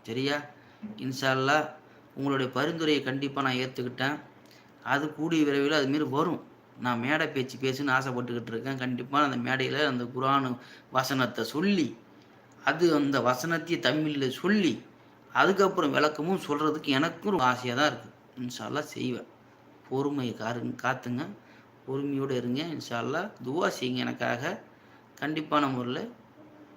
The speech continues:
முன்னோக்கி செல்லுவோம். சரியா? இவ்வளோ பேரு கடந்து போறாங்க. ஒரு லைக்கு தான் உந்திருக்குன்னு நினைக்கிறேன். லைக்கு போடுறதுக்கே அவனுக்கு மனசு வர மாட்டேங்குது.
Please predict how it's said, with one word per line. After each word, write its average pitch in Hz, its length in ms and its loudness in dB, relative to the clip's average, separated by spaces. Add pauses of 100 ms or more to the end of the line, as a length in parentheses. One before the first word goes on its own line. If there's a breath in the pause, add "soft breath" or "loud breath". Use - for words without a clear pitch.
(720)
முன்னோக்கி 156 460 -2
செல்லுவோம். 135 460 -2 (440)
சரியா? 143 360 -2 (1800 loud breath)
இவ்வளோ 160 380 6 (240)
பேரு 156 300 4 (1120)
கடந்து 160 300 2
போறாங்க. 123 420 -2 (1300)
ஒரு 151 260 0
லைக்கு 143 300 0
தான் 139 200 2
உந்திருக்குன்னு 131 440 -2
நினைக்கிறேன். 120 300 -8 (1000 loud breath)
லைக்கு 175 360 -2
போடுறதுக்கே 147 580 0
அவனுக்கு 147 260 2
மனசு 131 240 0
வர 120 120 2
மாட்டேங்குது. 113 460 -4